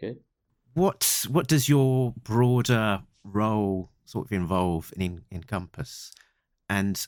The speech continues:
Speaker 2: I, I think in my research, I think I saw that you quoted, uh, you were quoted as saying that you travel, like, almost a third of, uh, third of the year.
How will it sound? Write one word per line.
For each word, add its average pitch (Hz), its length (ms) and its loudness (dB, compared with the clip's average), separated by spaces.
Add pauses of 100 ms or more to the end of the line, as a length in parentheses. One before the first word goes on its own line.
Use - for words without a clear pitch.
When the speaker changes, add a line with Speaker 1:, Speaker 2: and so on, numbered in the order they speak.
Speaker 2:
I, 107 240 0
I 107 100 -2
think - 360 -4
in 131 80 6
my 123 120 6
research, 113 540 2
I - 40 -4
think 127 360 2
I 95 100 2
saw 101 640 0 (600)
that 107 120 0
you 104 140 0
quoted, 117 400 2 (300)
uh, - 120 -6
you 113 120 0
were 110 80 -4
quoted 123 300 2
as - 380 2
saying 131 300 2
that 127 80 4
you 123 80 2
travel, 135 540 2
like, 107 400 -2 (460)
almost 120 300 2
a 110 60 0
third 123 400 2
of, 113 280 0
uh, 107 240 0
third 113 300 0
of 107 100 0
the 113 80 0
year. 123 460 2